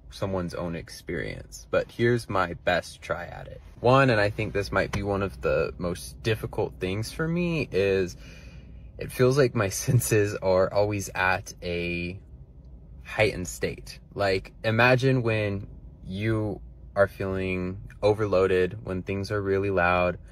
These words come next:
when stuff <laughs> stinks, when things are just too bright, when textures feel, ugh. Now multiply that by a hundred.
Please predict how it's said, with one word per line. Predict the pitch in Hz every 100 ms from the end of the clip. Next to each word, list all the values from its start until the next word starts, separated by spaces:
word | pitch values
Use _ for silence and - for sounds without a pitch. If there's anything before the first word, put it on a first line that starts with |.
| - - - -
when | - 92
stuff | - 98
<laughs> | -
stinks, | - - 131 127 131 123 120 - -
when | 104 98 95
things | 90 98 104
are | 78
just | 98 - -
too | - 127 113
bright, | - 104 107 104 104 -
when | - 98
textures | - 110 - - 104 98 -
feel, | 101 104 95 - - 98 92
ugh. | 95 95 101 113 - - - - -
Now | 117
multiply | 120 127 135 135
that | 113 107 98
by | 107 98
a | 95
hundred. | 98 95 98 82 -